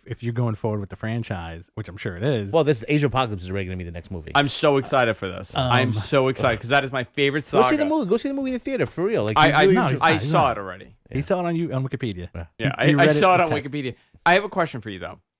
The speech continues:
Speaker 3: Uh, from what I read about the Age of Apocalypse,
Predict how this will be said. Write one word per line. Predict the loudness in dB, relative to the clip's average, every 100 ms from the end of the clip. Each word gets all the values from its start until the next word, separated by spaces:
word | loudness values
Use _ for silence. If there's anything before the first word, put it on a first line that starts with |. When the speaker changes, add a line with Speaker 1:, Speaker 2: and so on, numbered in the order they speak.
| _ _ _ _
Speaker 3:
Uh, | 2 2 0 -20 -20 _
from | -4 0
what | 4
I | 4
read | 4 2 4 0 -6
about | -4 -4 -2
the | -6
Age | -6
of | -10
Apocalypse, | -4 -2 -2 -4 -6 -8 -18